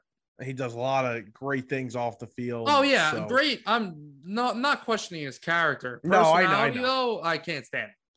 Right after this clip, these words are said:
Speaker 1: So, but yeah, I'm just so done. I'm so turned off. I, I want everybody to be jobless. Let's
Speaker 2: Mm-hmm.
Speaker 1: go. Let's get a new team. Let's win,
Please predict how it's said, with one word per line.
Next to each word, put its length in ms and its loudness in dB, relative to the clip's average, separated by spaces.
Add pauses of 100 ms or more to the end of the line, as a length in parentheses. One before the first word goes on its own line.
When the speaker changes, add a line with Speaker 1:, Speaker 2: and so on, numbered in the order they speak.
(1120)
Speaker 1:
So, 680 0 (800)
but 260 -6
yeah, 200 -8 (220)
I'm 180 -6
just 320 -6
so 220 2
done. 500 -8
I'm 200 -10
so 260 -2
turned 420 -6
off. 440 -2
I, 260 -6 (260)
I 120 -4
want 220 -2
everybody 380 4
to 100 -2
be 120 -6
jobless. 880 -8 (420)
Let's 240 -6
Speaker 2:
Mm-hmm. 80 -6
Speaker 1:
go. 180 -6 (320)
Let's 560 -12 (100)
get 200 -4 (100)
a 80 -8
new 140 -6
team. 320 -10
Let's 260 -10
win, 480 -6